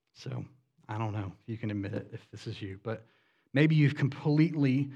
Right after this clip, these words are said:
tied up your identity and your worth in something really good other than Christ.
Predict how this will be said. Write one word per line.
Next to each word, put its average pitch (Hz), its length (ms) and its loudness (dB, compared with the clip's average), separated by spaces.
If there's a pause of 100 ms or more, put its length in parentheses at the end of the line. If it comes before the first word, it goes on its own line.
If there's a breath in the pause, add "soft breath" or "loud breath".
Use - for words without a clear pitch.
(280 loud breath)
tied 135 300 2
up 127 220 0
your 123 140 2
identity 110 680 -2 (100)
and 117 120 -2
your 113 100 0
worth 107 600 -2 (420)
in 117 100 -6
something 127 640 -2 (320)
really 117 520 0
good - 520 -10 (1120)
other 104 260 -4
than 95 160 -10
Christ. - 560 -14